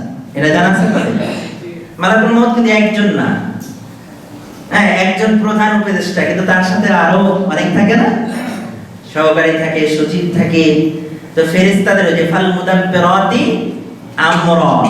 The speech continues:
কর্মনির্বাহী পরিষদ। মুদাব্বিরাত মানে কি? কর্মনির্বাহী পরিষদ। তো ফেরেশতাদেরকে আল্লাহ যে দায়িত্ব দিয়েছেন, এই কর্মনির্বাহী পরিষদের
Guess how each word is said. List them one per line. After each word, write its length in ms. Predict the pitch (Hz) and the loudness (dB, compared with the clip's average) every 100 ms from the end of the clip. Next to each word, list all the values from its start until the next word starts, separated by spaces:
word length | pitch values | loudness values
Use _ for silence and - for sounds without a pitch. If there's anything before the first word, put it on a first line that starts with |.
| - - - - | -2 -6 -8 -2
কর্মনির্বাহী 1200 | 220 226 240 233 247 240 226 214 202 202 202 208 | 2 4 4 4 4 4 4 4 2 4 2 2
পরিষদ। 460 | 180 165 156 156 156 - - - - - - - - - - - - | 2 2 2 0 -2 -4 -8 -12 -14 -16 -18 -20 -20 -20 -20 -16 -6
মুদাব্বিরাত 580 | 143 165 165 170 175 175 | 2 2 2 2 2 2
মানে 180 | 180 | 2
কি? 320 | 170 123 110 - - - - - - - - - 139 | 2 2 0 0 -6 -10 -14 -18 -18 -18 -18 -10 2
কর্মনির্বাহী 1160 | 165 170 175 190 185 185 185 190 - - - - - - - | 4 4 4 4 4 4 4 4 2 0 -2 -4 -8 -12 -4
পরিষদ। 500 | 170 170 170 170 - - - - - - | 0 2 4 2 0 -2 -6 -12 -14 -10
তো 100 | 185 | -6
ফেরেশতাদেরকে 640 | 202 226 254 247 294 294 269 | 0 2 2 0 0 0 2
আল্লাহ 240 | 240 233 | 2 4
যে 80 | 226 | 4
দায়িত্ব 360 | 208 185 202 202 | 4 4 2 4
দিয়েছেন, 500 | 190 185 185 - - - - - | 4 4 4 2 0 -2 -2 0
এই 160 | 180 175 | 2 2
কর্মনির্বাহী 920 | 196 220 247 247 233 220 214 202 214 220 | 2 2 2 2 2 2 2 2 2 2
পরিষদের 840 | - 214 233 247 226 208 226 - | 2 4 4 4 4 2 2 -2